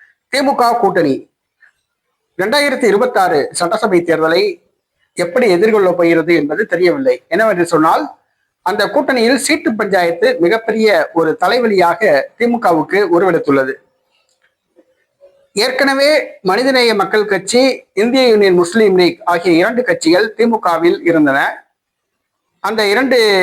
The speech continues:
கட்சிகளுக்கும் தலா இரண்டு தொகுதிகள் ஒதுக்கப்பட்டன. தற்பொழுது கூடுதலாக இரண்டு இஸ்லாமிய கட்சிகள் இணைந்துள்ளன. ஒன்று மனிதநே-,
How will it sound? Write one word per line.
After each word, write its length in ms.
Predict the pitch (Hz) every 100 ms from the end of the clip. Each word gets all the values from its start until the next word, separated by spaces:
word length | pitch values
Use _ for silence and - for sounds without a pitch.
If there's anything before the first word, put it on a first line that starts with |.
| 170
கட்சிகளுக்கும் 580 | 208 202 240 220 240 285
தலா 200 | - 208
இரண்டு 360 | 226 190 247 233
தொகுதிகள் 480 | 214 202 190 202 214
ஒதுக்கப்பட்டன. 600 | 170 170 170 147 131 131 _ -
தற்பொழுது 480 | 190 196 185 175
கூடுதலாக 800 | 175 330 294 240 202 233 160 147 - _
இரண்டு 360 | 185 233 226 190
இஸ்லாமிய 460 | 185 254 240 202
கட்சிகள் 520 | 170 170 175 202 254
இணைந்துள்ளன. 600 | 170 175 208 170 147 139 131 -
ஒன்று 560 | 175 208 233 269 233 -
மனிதநே-, 560 | 175 226 240 214 190